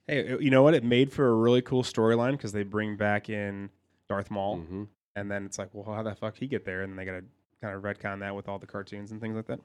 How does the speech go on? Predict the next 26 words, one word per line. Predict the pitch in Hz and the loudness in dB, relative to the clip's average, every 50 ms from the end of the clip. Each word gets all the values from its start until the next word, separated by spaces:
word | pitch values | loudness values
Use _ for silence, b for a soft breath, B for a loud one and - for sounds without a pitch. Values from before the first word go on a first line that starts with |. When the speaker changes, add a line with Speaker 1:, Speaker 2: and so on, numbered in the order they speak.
| _ | _
Speaker 2:
Mm-hmm. | 90 87 85 90 92 b b b b b b b b b b b | -14 -12 -12 -12 -14 b b b b b b b b b b b
Speaker 1:
George | - 147 143 123 | 0 0 2 2
Lucas | 135 127 - 113 120 | -2 -2 -2 -4 -4
also | 107 104 - - | -4 -4 -4 -4
obviously | 104 101 101 95 - - | -4 -4 -4 -6 -8 -10
got | 98 95 - | -10 -10 -8
some | - 110 | -6 -4
writing | 101 98 95 98 | -2 -2 -2 -4
credits | 95 - 98 95 - | -6 -6 -8 -6 -8
on | 98 92 | -10 -10
this. | 95 95 - - - _ _ _ _ _ _ _ _ _ _ _ _ _ _ _ _ _ - | -10 -12 -12 -14 -16 _ _ _ _ _ _ _ _ _ _ _ _ _ _ _ _ _ 2
All | 151 | 4
right, | 147 131 104 104 - | 4 4 2 0 0
now | 143 143 | 0 0
we | 147 151 | 0 0
get | 151 147 | -2 0
to | - 143 131 131 120 | 2 2 4 4 2
have | 123 135 127 123 | 0 -2 -2 -2
you | 123 | -2
guys | 117 120 107 104 | -2 -2 -2 -2
talk. | - 113 98 92 - | -4 -4 -6 -4 -6
I've | 110 104 | -8 -8
been | 110 107 | -6 -4
talking | 117 107 98 - 101 | -4 -4 -4 -4 -4
a | 101 | -4
lot. | 101 98 92 - | -4 -4 -4 -6